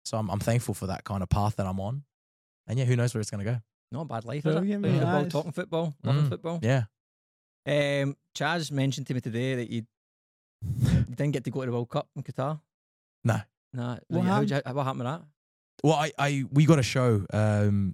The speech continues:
Speaker 1: to do for S B S. So, like, grew up with S B S.
Speaker 2: Yeah.
Speaker 1: Like, here, I mean, how long you guys been here now?
Speaker 2: Ten years.
Speaker 3: Ten years,
Speaker 2: But
Speaker 3: mate.
Speaker 1: So you
Speaker 2: Aye.
Speaker 1: probably missed that S B S, like, peak, right? Like, when we were growing up, it was the only place that showed football.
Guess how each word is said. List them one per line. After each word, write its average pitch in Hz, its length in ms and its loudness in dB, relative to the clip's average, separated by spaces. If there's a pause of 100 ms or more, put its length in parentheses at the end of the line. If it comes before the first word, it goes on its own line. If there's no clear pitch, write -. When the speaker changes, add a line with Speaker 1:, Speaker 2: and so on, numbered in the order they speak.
Speaker 1:
to 117 100 -2
do 107 160 2
for 98 100 -2
S 104 140 -2
B 101 140 -10
S. - 320 -10
So, 107 160 -2
like, 95 180 -4
grew 123 120 0
up 87 80 -6
with 95 100 -10
S - 140 -12
B 113 120 -18
S. - 80 -20 (260)
Speaker 2:
Yeah. 127 120 -6
Speaker 1:
Like, - 160 -14
here, 113 280 -2
I 82 60 -6
mean, 101 320 -6
how 165 140 2
long 208 100 2
you 180 120 4
guys 151 120 6
been 107 160 2
here 104 100 2
now? 98 140 -4 (300)
Speaker 2:
Ten 120 140 -4
years. 117 180 -6
Speaker 3:
Ten 131 220 2
years, 127 180 -2
Speaker 2:
But - 100 -6
Speaker 3:
mate. 147 220 -6
Speaker 1:
So 123 100 -6
you 151 100 0
Speaker 2:
Aye. 139 60 -6
Speaker 1:
probably 175 340 2
missed 151 220 2
that 135 140 -10
S 120 160 -8
B 117 120 -4
S, 107 160 -4
like, 95 140 -14 (120)
peak, 104 400 -6
right? 90 240 -4
Like, 104 100 0
when 117 100 0
we 139 60 4
were 135 60 0
growing 104 260 -4
up, 98 160 -10
it 92 60 -12
was 98 120 -14
the 101 120 -10
only 101 160 -8
place 95 220 -10
that - 100 -12
showed 82 180 -6
football. - 320 -4